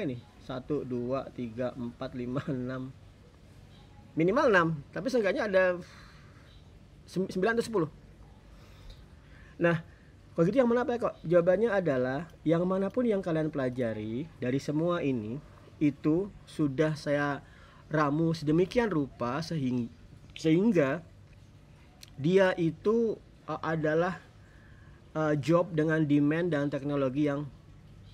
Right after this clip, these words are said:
terbaik. Contoh ya, contoh misalnya, kenapa front end?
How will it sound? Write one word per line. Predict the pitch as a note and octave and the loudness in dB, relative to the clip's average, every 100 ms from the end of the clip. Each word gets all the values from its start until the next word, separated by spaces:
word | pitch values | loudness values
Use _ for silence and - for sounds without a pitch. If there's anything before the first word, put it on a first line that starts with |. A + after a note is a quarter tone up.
| - - - - - | -20 -20 -20 -16 -4
terbaik. | D3+ D3 E3 - - - - - - - - | 0 2 0 -2 -10 -20 -20 -20 -20 -20 -4
Contoh | D#3 D3+ F#3+ F#3 | -2 0 2 2
ya, | C3 B2 | -2 -2
contoh | D3+ D3 D#3+ | -4 -2 -2
misalnya, | D3 D3+ E3 C#3+ C3+ | -2 0 0 -2 -2
kenapa | D#3 E3+ A3 | -4 -2 -2
front | G3+ E3 E3 | 0 0 0
end? | C3 C#3+ | -4 -4